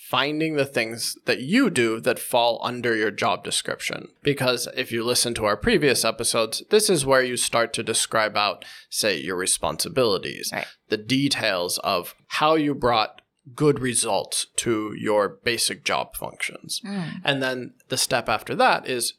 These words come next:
Speaker 1: start to think about what are all the things that don't fall under my job title category. How do I describe these things? And once you have separated these out,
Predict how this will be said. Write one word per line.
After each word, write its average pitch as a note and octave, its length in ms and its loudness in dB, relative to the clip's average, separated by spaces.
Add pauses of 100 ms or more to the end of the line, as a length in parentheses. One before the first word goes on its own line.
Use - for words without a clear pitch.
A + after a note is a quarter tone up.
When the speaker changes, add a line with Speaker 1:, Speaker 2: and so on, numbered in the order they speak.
Speaker 1:
start F3+ 460 2
to G3+ 100 -2
think C#3+ 280 -2
about A2 360 0
what C#3 140 2
are F#3 100 6
all D3+ 160 6
the C#3+ 140 0
things A#2+ 340 -2
that A2 260 -4
don't A2 320 -2
fall E2 380 0
under D2+ 480 -4
my E2 440 -2 (180)
job G#2 380 2
title D#2 580 -4 (120)
category. - 560 -2 (600)
How C3 220 2
do C3+ 140 4
I A#2 140 2
describe - 1040 -2
these - 360 -10
things? - 540 -10 (380)
And B2 260 -2
once E3 480 2
you C#3 160 2
have G#2+ 260 -2
separated G#2 720 -2
these E2+ 260 -6
out, B2 360 0